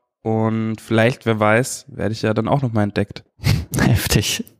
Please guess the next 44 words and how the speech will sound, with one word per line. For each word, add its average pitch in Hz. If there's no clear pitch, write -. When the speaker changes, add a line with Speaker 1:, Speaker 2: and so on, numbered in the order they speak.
Speaker 2:
Und 139
zu 139
guter 143
Letzt 139
haben 135
wir 127
tatsächlich 131
noch 120
zwei 113
NewcomerInnen, 110
die 104
wir 98
vorstellen 95
wollen. 101
Ich -
glaube, 120
den 120
Anfang 131
machst 127
du 135
mit 117
Liz 135
aus 123
Frankfurt. -
Speaker 1:
Ganz 127
genau. 113
Wir 117
haben 135
vor 135
kurzem 147
auch 117
schon 131
einen 117
Artikel 139
über 127
die 127
Liz 127
veröffentlicht. 135
Fahrt 123
euch 117
den 120
gerne 113
mal 110
rein. 104